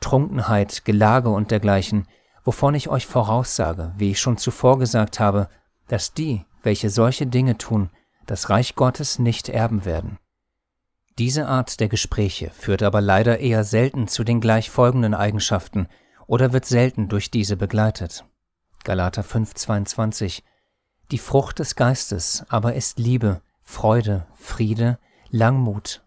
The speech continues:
Freundlichkeit, Güte, Treue, Sanftmut, Selbstbeherrschung." Wir müssen es irgendwie trotz unserer Schwächen hinbekommen, uns zu ermahnen und lernen, Ermahnung anzunehmen,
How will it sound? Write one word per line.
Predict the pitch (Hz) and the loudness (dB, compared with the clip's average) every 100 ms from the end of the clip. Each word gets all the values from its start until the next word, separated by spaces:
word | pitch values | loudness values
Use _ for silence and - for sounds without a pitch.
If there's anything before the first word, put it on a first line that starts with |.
| _ | _
Freundlichkeit, | - 123 120 113 101 - - 95 - - _ _ | 0 4 4 2 -6 -8 -10 -10 -10 -16 _ _
Güte, | - 101 - 120 120 _ _ _ _ | -2 -2 0 -2 -2 _ _ _ _
Treue, | - - 131 101 82 - _ | -4 2 2 2 -4 -12 _
Sanftmut, | 135 104 98 107 - 117 104 - - _ _ _ | -6 0 2 0 -4 -4 -4 -4 -12 _ _ _
Selbstbeherrschung." | - 113 107 - 92 82 90 - - _ _ _ _ _ _ _ _ _ _ _ _ | -2 -2 -2 -6 -6 -8 -8 -10 -14 _ _ _ _ _ _ _ _ _ _ _ _
Wir | 110 | 0
müssen | 110 135 165 | 2 0 0
es | 143 - | 0 0
irgendwie | 143 135 135 110 113 - | 2 2 2 0 -2 -2
trotz | - 139 - | -2 -2 0
unserer | - 127 104 107 | -2 -2 0 -2
Schwächen | - 120 - 107 | 2 0 0 0
hinbekommen, | 127 135 123 - 113 92 _ _ _ _ | 2 2 0 0 0 0 _ _ _ _
uns | 131 - - | -2 0 0
zu | 143 | 0
ermahnen | 123 117 117 117 98 85 | 2 4 4 4 0 -2
und | - 107 | -2 0
lernen, | 98 98 113 117 123 | 4 4 4 2 -2
Ermahnung | - 127 117 117 117 | 0 2 4 2 2
anzunehmen, | 113 117 - 113 87 78 | -2 -4 -2 -4 -4 -8